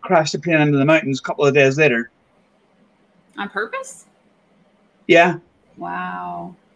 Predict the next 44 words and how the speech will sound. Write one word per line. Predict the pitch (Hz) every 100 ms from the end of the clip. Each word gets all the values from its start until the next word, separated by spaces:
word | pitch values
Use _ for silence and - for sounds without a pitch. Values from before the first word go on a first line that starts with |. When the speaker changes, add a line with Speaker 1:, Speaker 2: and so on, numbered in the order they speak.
| _ _ -
Speaker 2:
Oh, | 226
Speaker 1:
Yeah, | 220
Speaker 2:
that's | 214
Speaker 1:
if |
you | 269
look | 269
up, | 233 240
it's, | 226 226
it, | -
it | 226
was | 208 -
called, | 233 233 240
the | 214
plane | 220 247
was | 247 -
called | 196 185 180 151
German | - 196 214 170 135
Wings. | 127 127 131 - _ _ _ _ _ _ -
It | 190
was | 185
flying | - 214 208 214
from, | 202 185 165 156
uh, | 156 147 143 139 139 139 _ _ _ _ _ _ _ _
from | 180 160 151 135
Barcelona | 185 190 190 185 185 180 127 127
to, | - 156 143 135 135 139 139 _ _ _ _ 175
I |
wanna | 190 233 226
say, | - 196 190 185 147
Dusseldorf | 180 190 240 214 220 226 - - _ _ _ _ -
in | 165
Germany. | 175 190 214 226 196
I'm | 196
not | 202
sure. | 190 208 160 139 - _ _ -
But | 214
if |
you, | 208 240
if | 214
you |
look | 240 247
it |
up | 226 190
anyway, | 214 190 131 135